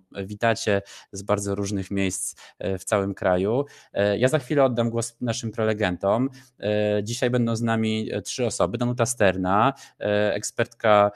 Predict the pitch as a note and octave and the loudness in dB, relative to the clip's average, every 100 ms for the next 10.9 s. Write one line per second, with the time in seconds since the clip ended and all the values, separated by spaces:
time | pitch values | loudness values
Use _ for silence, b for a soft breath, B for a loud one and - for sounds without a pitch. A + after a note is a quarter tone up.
0 | b b - G2+ G2+ G2+ G2 - G#2+ G#2+ | b b -4 0 0 0 -2 -2 -2 -2
1 | G#2+ - G#2+ - G2 F#2 F#2+ F2+ - G#2 | -6 -4 -4 -4 -4 -2 -2 -4 -2 -2
2 | A2+ - G2 G2+ G#2 G#2 - G2 G2 - | 0 -2 -2 -2 0 0 -2 -4 -6 -6
3 | G#2+ G2 G#2+ G2+ G2 - G2+ - - - | -8 -8 -6 -6 -6 -6 -8 -8 -10 -4
4 | G2+ G2+ F#2 F2+ F2+ - B B B - | -2 2 2 2 0 -6 B B B -6
5 | F#2+ G2 G2 G2+ - G#2 G#2+ - G2 F#2+ | -2 -2 -4 -8 -6 -4 -4 -4 -4 -4
6 | F#2+ - - _ _ - G2+ G2+ - G2+ | -8 -18 -20 _ _ -12 -8 -8 -8 -12
7 | G#2 G2 G#2 - G2+ G2+ G2 - G2+ - | -12 -12 -12 -10 -10 -10 -10 -6 -6 -6
8 | - A2+ - G#2 G2+ G2+ G2+ - G2 G2+ | -8 -10 -8 -12 -8 -6 -6 -8 -8 -6
9 | G2 G2 G2 F#2+ F#2+ F#2+ G2+ F#2+ G2 G2+ | -6 -6 -6 -4 -4 -6 -8 -6 -6 -6
10 | - F#2+ G2 F#2+ F#2 F2 E2+ B2 D3 | -8 -10 -10 -6 -4 -4 0 0 0